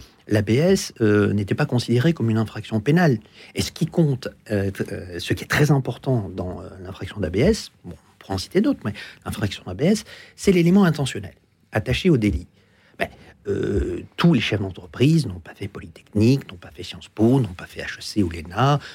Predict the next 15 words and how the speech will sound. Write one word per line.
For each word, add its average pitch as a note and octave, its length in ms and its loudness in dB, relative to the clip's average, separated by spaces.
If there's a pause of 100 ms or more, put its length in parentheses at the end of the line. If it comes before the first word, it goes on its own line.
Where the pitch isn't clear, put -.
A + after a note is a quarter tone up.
(120)
ou G2+ 60 -2
ne F2+ 60 0
sont - 160 -8
pas G2 300 0
agrégés F2 400 -2
d'économie, G2+ 880 0
ou, F#2+ 180 4 (260)
euh, F#2 100 -4 (540)
vous G#2 100 2
avez G#2 160 4
des F#2+ 120 2
chefs F2+ 200 0
d'entreprise G2 500 0
qui G2 100 -18
sont F2 220 -12